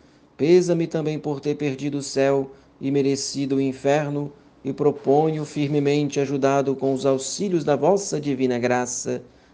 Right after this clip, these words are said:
emendar-me e nunca mais vos tornar a ofender.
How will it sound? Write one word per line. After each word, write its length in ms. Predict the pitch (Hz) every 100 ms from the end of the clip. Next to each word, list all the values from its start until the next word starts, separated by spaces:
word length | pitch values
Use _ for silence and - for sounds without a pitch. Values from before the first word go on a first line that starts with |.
| -
emendar-me 840 | 139 147 143 131 135 139 135 135 135 - -
e 100 | 143
nunca 320 | 180 214 147
mais 300 | 131 127 120
vos 240 | 120 120
tornar 400 | - 120 120 120
a 40 | 120
ofender. 680 | 120 117 117 120 190 196